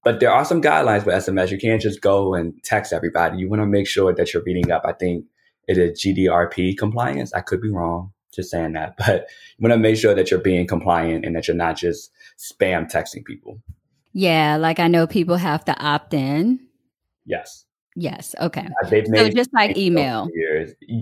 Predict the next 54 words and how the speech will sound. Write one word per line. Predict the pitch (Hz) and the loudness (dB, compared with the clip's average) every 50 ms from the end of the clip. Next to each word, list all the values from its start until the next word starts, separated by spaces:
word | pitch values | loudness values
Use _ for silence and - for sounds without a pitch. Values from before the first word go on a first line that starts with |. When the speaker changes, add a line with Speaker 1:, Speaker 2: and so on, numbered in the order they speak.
| 90 - - | -6 -2 0
Speaker 1:
Uh, | 123 143 143 | 2 2 4
they | 135 139 139 | 4 2 2
made | 151 170 185 | 2 2 2
a | 185 | 0
few | 180 165 - | 0 -2 0
changes | - 120 117 113 113 113 | 0 0 0 2 2 2
over | 110 107 107 | 2 2 0
the | 98 101 | 0 0
years, | 98 98 95 92 92 90 90 90 90 90 | 0 2 2 4 4 4 4 2 0 -2
or | - 95 90 | -4 -6 -6
just | 87 110 113 113 - | -4 -6 -6 -6 -4
recently, | 104 104 113 113 110 101 98 95 92 92 92 92 92 | -2 -2 -2 -2 -4 -4 -4 -4 -4 -4 -4 -4 -4
I | - 95 95 | -4 -4 -6
think, | - - 98 98 95 90 - _ _ _ _ _ _ _ _ | -6 -6 -6 -6 -6 -8 -10 _ _ _ _ _ _ _ _
you | - 107 | 0 2
know, | 107 95 | 4 4
a | |
lot | 95 98 101 | 6 4 4
of | 101 90 | 4 4
websites | 101 98 95 - - 95 90 85 85 85 - - - _ _ | 2 2 2 0 0 2 2 2 2 0 -2 -4 -10 _ _
prior | - - - 92 92 90 90 90 85 | -4 0 2 4 4 4 4 4 2
used | 87 82 87 87 - | 2 -2 -4 -8 -8
to | 87 | -6
just | 82 87 82 - | -6 -6 -4 -2
have, | - 85 85 78 - - | 0 0 0 0 -2 -2
like, | 78 80 80 - - | -2 -2 -4 -4 -4
that | 82 76 - | -4 -4 -4
checkbox | - - 80 78 - - - 82 80 78 - - - - - - - _ _ _ - | -4 -2 -2 -2 -2 -2 -2 0 0 -2 -4 -8 -16 -20 -20 -20 -20 _ _ _ -8
to | - - - | -6 -2 0
opt | 87 90 87 - - 92 | 0 0 0 0 0 -2
in | 85 | 0
to | 85 - - | 0 0 0
S | 76 85 - | 0 -2 -2
M | 82 85 85 | -4 -2 0
S. | 85 82 85 - | 0 0 0 0
They | 85 85 | 0 0
would | 90 87 | 0 2
have | 85 80 78 | 0 0 0
it | 80 76 - - | -2 -4 -6 -6
pre-selected, | - - 80 85 - - 82 82 82 82 - - 107 90 82 - - - | -4 -4 -4 -2 -2 -2 -2 0 -2 -2 -2 -2 -4 -4 -4 -4 -6 -4
and | 92 90 | -2 0
I | 85 | 0
know | 90 90 | 2 0
you | 85 85 87 | 0 -2 -2
can't | - - 73 76 - | -4 -6 -6 -6 -6
do | - 78 | -8 -6
that | - - - | -6 -6 -6
anymore. | - - - - - 58 58 60 58 | -6 -8 -10 -14 -14 -12 -12 -12 -10
Like, | - 78 - - | -10 -10 -10 -6
now | 87 90 87 85 | -2 -2 -2 -2
people | - - 98 95 - 98 92 90 | -4 -6 -10 -6 -2 0 0 0
specifically | 90 - - 90 - - 87 85 - - 85 - 90 87 - | 0 -2 -8 -8 -4 -2 -2 -2 -2 -4 -6 -4 -6 -6 -2
have | - 82 82 - - - | -2 -2 -4 -4 -6 -8
to | - 85 82 82 82 | -6 -4 -4 -6 -6